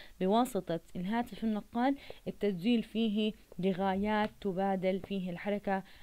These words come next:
المالية. وبدأ هذا النظام من عام ألفين وأربعتاش، ويسمح باستخدام خدمات الهاتف النقال في التخزين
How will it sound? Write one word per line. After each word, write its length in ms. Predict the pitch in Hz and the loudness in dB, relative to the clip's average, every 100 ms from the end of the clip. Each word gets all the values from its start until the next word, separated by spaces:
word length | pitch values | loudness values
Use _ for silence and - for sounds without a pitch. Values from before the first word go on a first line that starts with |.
| - | -4
المالية. 160 | 185 180 170 196 208 156 | -2 0 0 0 0 0
وبدأ 340 | 156 180 220 196 | 2 2 2 2
هذا 240 | 202 190 | 2 0
النظام 480 | 190 180 208 233 254 | -2 -2 0 2 2
من 220 | 196 180 | 0 -2
عام 240 | 156 202 196 | 0 2 2
ألفين 380 | 160 - 185 | -2 0 0
وأربعتاش، 800 | 175 180 170 160 - 220 311 - - - - - - - - - - - - - | 0 0 -2 -4 -2 -2 -2 -6 -12 -20 -18 -18 -18 -18 -20 -20 -20 -18 -14 -2
ويسمح 520 | 190 247 - 190 - | 2 2 2 -6 -6
باستخدام 540 | 185 - 202 202 214 208 | -6 -6 -4 0 0 -2
خدمات 440 | 190 160 214 214 | -4 -2 -2 -2
الهاتف 340 | 196 208 - | -4 -4 -4
النقال 400 | 196 180 - 196 | -6 -4 -2 -2
في 120 | 196 - | -2 -8
التخزين 760 | - 185 - 170 190 190 | -8 -8 -6 -6 -2 -2